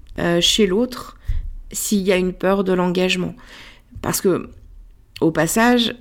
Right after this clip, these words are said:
euh, je te rappelle, je l'ai déjà dit et j'en ai parlé il y a pas longtemps sur mon compte Instagram,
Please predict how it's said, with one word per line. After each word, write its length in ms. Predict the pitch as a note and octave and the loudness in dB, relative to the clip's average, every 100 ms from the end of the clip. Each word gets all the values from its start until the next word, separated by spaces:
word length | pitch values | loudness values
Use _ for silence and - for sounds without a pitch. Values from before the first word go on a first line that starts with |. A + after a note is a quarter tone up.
| - | -8
euh, 200 | - - | -4 -2
je 120 | E3+ | -2
te 100 | - | -2
rappelle, 460 | E3+ D#3 D#3 F#3 G3 | -2 -2 0 0 0
je 140 | G3 | -4
l'ai 100 | - | -6
déjà 380 | D#3+ D#3+ E3 D#3+ | -4 -2 0 0
dit 280 | D#3 F3+ F#3+ | -2 -2 0
et 120 | F3 | 0
j'en 160 | D#3+ D3+ | 0 -2
ai 80 | D#3 | -2
parlé 300 | D#3 E3 F#3 | -2 0 0
il 60 | |
y 60 | F3 | 0
a 60 | |
pas 140 | D#3+ E3+ | -4 -4
longtemps 280 | E3+ E3 F3+ | -4 -4 -6
sur 160 | - | -4
mon 140 | E3 D#3+ | -2 -2
compte 240 | D#3+ D#3+ | -4 -4
Instagram, 600 | D#3 - D#3 E3 G3+ A3+ | -4 -4 -4 -2 0 0